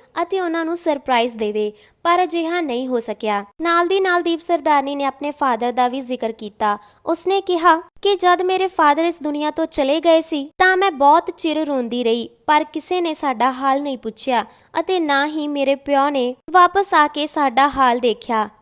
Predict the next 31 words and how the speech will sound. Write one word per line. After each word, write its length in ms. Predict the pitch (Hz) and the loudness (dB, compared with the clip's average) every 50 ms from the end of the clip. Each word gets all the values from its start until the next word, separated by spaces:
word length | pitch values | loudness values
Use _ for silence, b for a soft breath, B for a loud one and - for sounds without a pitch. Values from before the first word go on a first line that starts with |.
| _ - | _ 0
ਉਸ 100 | 359 370 | 0 0
ਤੋਂ 200 | - - 415 415 | 0 0 0 0
ਬਾਅਦ 280 | 359 339 330 320 330 330 | 4 6 6 6 6 6
ਉਸਨੇ 300 | 339 330 - 339 339 349 | 2 -4 -4 -4 -4 -4
ਡਿਸਾਈਡ 460 | 294 330 294 - - 247 214 226 233 - | -4 -4 -4 -2 0 0 0 0 -2 -2
ਕਰ 140 | - 311 302 | 0 0 0
ਲਿਆ 220 | 294 302 311 320 | 0 0 0 0
ਸੀ 280 | 311 - - 277 262 269 - - | 0 0 -2 -4 -6 -4 0 4
ਉਹ 40 | - | 4
ਆਪਣੇ 300 | 359 359 - 349 339 359 | 4 4 4 0 -2 0
ਮਾਂ 300 | 349 311 285 277 277 294 302 | 0 0 0 0 2 0 0
ਤੇ 140 | - 320 | 0 -2
ਭਰਾ 280 | 320 - - 330 320 302 | -4 0 2 4 4 4
ਦੇ 140 | 254 254 269 | 4 2 0
ਲਈ 180 | 277 277 294 294 | -2 -2 -4 -4
ਜਿਉਵੇਂਗੀ, 720 | 254 277 277 240 208 208 214 220 226 220 240 233 220 226 - _ _ - | -4 -6 -4 -4 -4 -4 -4 -6 -6 -6 -6 -8 -8 -10 -14 _ _ 2
ਪਰ 220 | 320 330 330 339 294 | 2 4 4 4 6
ਰੱਬ 240 | 294 277 247 240 | 6 4 4 4
ਨੂੰ 160 | 311 311 311 302 | -2 -6 -6 -6
ਕੁਝ 200 | - 320 262 302 | -6 -6 -6 -4
ਹੋਰ 300 | 294 269 262 262 277 285 | -4 0 2 2 2 2
ਮਨਜ਼ੂਰ 420 | 285 285 277 254 226 233 226 220 | 2 -2 -4 -4 -2 -2 -2 -2
ਸੀ। 300 | 214 - - 233 220 208 202 - _ - | -2 -4 -4 -6 -6 -6 -8 -8 _ 0
ਹੁਣ 140 | 381 381 381 | 0 2 2
ਉਸਦੇ 300 | 392 392 370 381 359 381 370 | 2 0 0 0 0 -2 0
ਕੋਲ 380 | 370 330 302 294 302 294 277 | 0 0 2 2 4 2 2
ਸਿਰਫ 380 | 294 - - 311 311 320 - 302 | 0 -2 -2 -2 -2 -2 -2 -2
ਉਸਦੀ 340 | 285 285 - - 240 277 294 | -2 -2 -2 -4 -4 -4 -4
ਮਾਂ 300 | 285 262 240 233 233 247 | -4 -4 -2 -2 0 0
ਰਹਿ 200 | 240 220 196 220 | 0 0 0 -2
ਗਈ। 240 | 226 240 240 233 214 | 0 0 -2 -2 -2